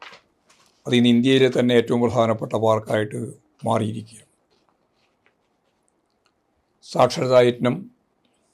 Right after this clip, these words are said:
മാവേലി സ്റ്റോർ, ജനകീയ ആസൂത്രണം, കുടുംബശ്രീ തുടങ്ങിയ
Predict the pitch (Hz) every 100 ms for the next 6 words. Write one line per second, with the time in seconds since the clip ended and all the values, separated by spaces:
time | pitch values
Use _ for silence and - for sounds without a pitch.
0 | _ _ _ _ _ _ _ _ _ _
1 | _ - 123 120 123 123 120 - 120 123
2 | 123 _ _ _ _ _ _ _ _ _
3 | _ _ _ _ _ _ 151 123 117 123
4 | 123 117 123 120 117 113 - _ _ _
5 | _ _ _ _ _ _ _ _ _ _
6 | _ _ - 135 135 135 135 131 127 120
7 | 117 117